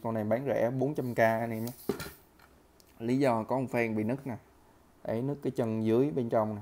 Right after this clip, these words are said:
nhưng mà cứng ngắc nè, mình đi keo cứng rồi. Để mình báo cho anh em ha. Thông số đây mình test đây. Cái ngọn nữa này, con này anh em lưu gền hết ý.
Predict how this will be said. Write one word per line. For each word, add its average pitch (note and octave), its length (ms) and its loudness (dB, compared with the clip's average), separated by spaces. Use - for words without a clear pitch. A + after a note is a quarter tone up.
nhưng A2 140 -2
mà G#2+ 200 -2
cứng C#3 160 -4
ngắc D#3 180 -6
nè, A#2+ 80 -6
mình G#2 180 -6
đi G#2+ 100 -2
keo A2+ 240 0
cứng C3 220 -4
rồi. D3 100 -6
Để A#2 100 -8
mình B2+ 180 -4
báo A#2+ 260 2
cho C#3 60 0
anh A#2+ 80 -2
em A2+ 180 -4
ha. B2+ 160 -6
Thông - 240 -12
số C3 260 2
đây C#3 120 -2
mình A2 180 -8
test B2+ 240 0
đây. A#2 100 -8
Cái B2+ 100 -6
ngọn G2+ 300 -2
nữa A#2 80 -8
này, A#2 120 -8
con G#2+ 140 -6
này G#2 100 -4
anh G#2 120 -4
em A2 200 -4
lưu A2+ 140 0
gền G#2 280 2
hết C3 160 -8
ý. C3 200 -4